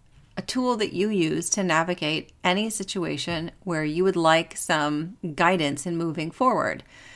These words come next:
So define it for yourself. Mine now is, it's an interface, because i-, in my head, the visual that I get is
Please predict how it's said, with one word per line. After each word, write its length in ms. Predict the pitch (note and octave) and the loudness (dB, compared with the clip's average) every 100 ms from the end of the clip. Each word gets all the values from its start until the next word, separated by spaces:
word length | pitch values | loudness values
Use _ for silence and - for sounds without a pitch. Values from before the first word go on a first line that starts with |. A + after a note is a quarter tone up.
| - - - _ _ | -20 -20 -20 _ _
So 460 | - - G#3+ G#3 G3 | -8 4 6 6 2
define 320 | - G#3 A#3+ A3+ | -6 -2 -2 -2
it 100 | G#3+ | -4
for 100 | G3 | -4
yourself. 480 | E3 - G2+ - - | -4 -4 -4 -6 -8
Mine 480 | F#3 F#3+ G#3+ A#3+ - - - | 0 4 4 2 -4 -10 2
now 640 | G3+ B3 F3 D3+ F3+ G#3 _ | 6 8 8 6 -2 -6 _
is, 640 | F3 E3 D#3+ D#3+ E3 - - _ _ _ _ _ _ _ | 0 2 0 -2 -2 -4 -8 _ _ _ _ _ _ _
it's 260 | F3+ F3+ F3+ | -2 0 -4
an 140 | E3+ - | -6 2
interface, 920 | C4 C4 G3+ D3+ - - - - - | 4 4 2 -6 -10 -14 -12 -10 -10
because 360 | - - G3 F#3+ - | -12 -4 0 0 -2
i-, 40 | |
in 220 | D#3 G#3+ | -2 2
my 160 | A3+ A#3+ | 4 2
head, 580 | G#3 A3 G#3+ - - - - _ _ | 0 0 0 0 -8 -12 -14 _ _
the 120 | - F3 | -4 -4
visual 600 | E3 A3+ A3 A3+ A3 G#3 | 0 0 2 0 0 2
that 160 | F#3+ | 2
I 140 | F3+ E3 | 2 0
get 480 | D3+ C#3+ - - - - - - _ _ | 2 2 2 -4 -14 -20 -20 -20 _ _
is 420 | - E3+ F3 E3+ | 2 4 4 2